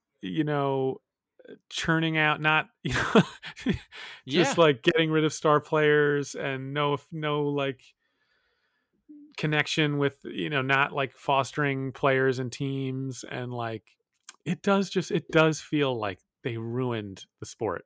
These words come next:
Speaker 1: It's, like, just totally lost sight of what the point of it is. And, like,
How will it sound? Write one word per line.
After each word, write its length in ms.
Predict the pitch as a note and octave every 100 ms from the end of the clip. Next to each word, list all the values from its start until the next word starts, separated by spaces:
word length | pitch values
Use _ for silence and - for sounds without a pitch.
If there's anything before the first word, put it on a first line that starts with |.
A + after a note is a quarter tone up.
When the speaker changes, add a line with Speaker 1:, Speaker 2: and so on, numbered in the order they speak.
| _
Speaker 1:
It's, 180 | - -
like, 320 | B2+ A2+ - -
just 320 | C#3+ - -
totally 360 | - D3+ D3 C#3
lost 320 | C3 B2+ -
sight 300 | A#2 A2 A2+
of 100 | G2
what 200 | A2 G#2+ _ _ -
the 220 | B2+ C3
point 320 | - B2+ A#2
of 60 | G#2
it 80 | G#2
is. 400 | G#2 G2 G2+ -
And, 200 | A#2 G#2
like, 420 | G2+ F#2+ F#2+ -